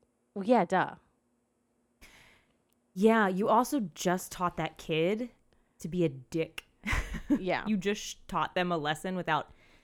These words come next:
Speaker 2: like, directly teaching them, but, like, it's okay to be rude to other people
Speaker 1: Right.
Speaker 2: for making, perhaps, they probably didn't even, they didn't even make the mistake. They were literally, you literally shot the messenger. They brought you your
Speaker 1: Right.
Speaker 2: food.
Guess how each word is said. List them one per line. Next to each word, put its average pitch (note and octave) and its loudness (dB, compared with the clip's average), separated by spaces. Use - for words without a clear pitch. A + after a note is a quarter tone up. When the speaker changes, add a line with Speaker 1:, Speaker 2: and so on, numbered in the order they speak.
Speaker 2:
like, E3 -4
directly D#3 -4
teaching D#4 -2
them, D#4+ -4
but, A3 -2
like, F#3+ -2
it's A#3 0
okay G#3 -2
to A#3+ -2
be A3 0
rude E3+ 0
to G3+ 0
other E3 2
people D3 -6
Speaker 1:
Right. G3 2
Speaker 2:
for F#3+ 0
making, F#3 0
perhaps, B3+ -4
they A#3+ 6
probably C#4+ 4
didn't D4+ 0
even, D#4 0
they D#4 4
didn't F3+ -4
even G#3+ 0
make A3+ 0
the A#3+ -2
mistake. - -2
They G3 -4
were E3+ -2
literally, F3+ -2
you G3 -2
literally G3+ 2
shot E3 -2
the E3 -8
messenger. - -14
They F#3+ -4
brought D#3 -4
you D#3 -4
your D3+ -6
Speaker 1:
Right. F#3+ 0
Speaker 2:
food. - -10